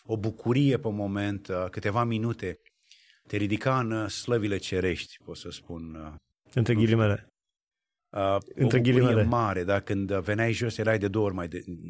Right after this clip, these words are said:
Speaker 1: depressed, erai, uh,
Speaker 2: Mm.
Speaker 1: și nu-ți mai ajungea banii, era o sută de dolari gramul. Și cât puteai să stai cu un gram? Câteva ore. Pe aia trebuia să te duci să mai iei, să mai iei.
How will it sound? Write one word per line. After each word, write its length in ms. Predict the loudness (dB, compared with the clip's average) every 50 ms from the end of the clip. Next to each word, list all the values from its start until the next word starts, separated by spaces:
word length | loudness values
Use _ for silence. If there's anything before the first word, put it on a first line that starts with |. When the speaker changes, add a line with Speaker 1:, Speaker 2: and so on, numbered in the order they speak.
| -10
Speaker 1:
depressed, 540 | -10 -10 -10 -8 -6 -6 -6 -6 -8 -12 -20 _
erai, 440 | -16 -12 -10 -10 -10 -8 -8 -10 -10
uh, 120 | -10 -10 -12 -14 -16 -20 _ _ -20 -20 -20 -20 -20 -20 -10 -6
Speaker 2:
Mm. 60 | -4
Speaker 1:
și 100 | -4 -2
nu-ți 160 | 0 0 0 2
mai 100 | 4 4
ajungea 360 | 4 2 2 2 2 2 2
banii, 360 | 2 2 2 2 0 0 0
era 140 | 0 2 2
o 100 | 2 0
sută 180 | -2 -4 -2
de 100 | -2 -2
dolari 380 | -2 0 0 0 0 0 0 -2
gramul. 460 | -2 0 0 0 0 -2 -4 -8 -12 -18 _ _ _ _ _ _ _ _ _ _ _ _ _ _ _ _ _ _ _
Și 260 | -20 -20 -20 -20 -20 -8
cât 180 | -6 -6 -6 -6
puteai 280 | -8 -8 -6 -6 -6
să 100 | -8 -10
stai 220 | -10 -8 -6 -6 -6
cu 80 | -8
un 80 | -10 -10
gram? 220 | -10 -10 -10 -10
Câteva 400 | -10 -8 -6 -4 -2 0 0 2
ore. 340 | 2 2 0 -2 -4 -8 -12 _ _ _ _ _ -12
Pe 80 | -10
aia 80 | -8 -8
trebuia 200 | -8 -6 -8 -8
să 80 | -6 -8
te 60 | -10
duci 120 | -10 -10
să 120 | -8 -8 -8
mai 200 | -6 -6 -6 -6
iei, 200 | -6 -8 -10 -12
să 140 | -16 -16
mai 220 | -16 -14 -14 -12 -12
iei. 260 | -12 -12 -14 -16